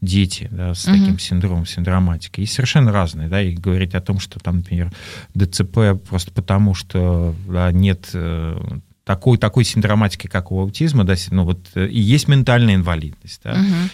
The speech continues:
Speaker 1: и так далее, так далее, да. То есть, ес-, естественно, наша передача, например, не заточена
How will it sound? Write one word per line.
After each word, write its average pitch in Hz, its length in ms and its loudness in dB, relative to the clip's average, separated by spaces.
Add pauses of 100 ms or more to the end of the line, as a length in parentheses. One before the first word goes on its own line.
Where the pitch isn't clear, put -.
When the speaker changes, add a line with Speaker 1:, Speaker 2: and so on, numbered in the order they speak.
Speaker 1:
и - 40 -10
так 101 200 -2
далее, 104 180 4
так 107 200 -2
далее, 78 280 -2
да. 98 160 0
То 107 120 -4
есть, 95 180 -4
ес-, 95 240 0
естественно, 104 680 2
наша 117 240 2
передача, 107 440 -2
например, 113 360 2
не 110 240 4
заточена 98 600 0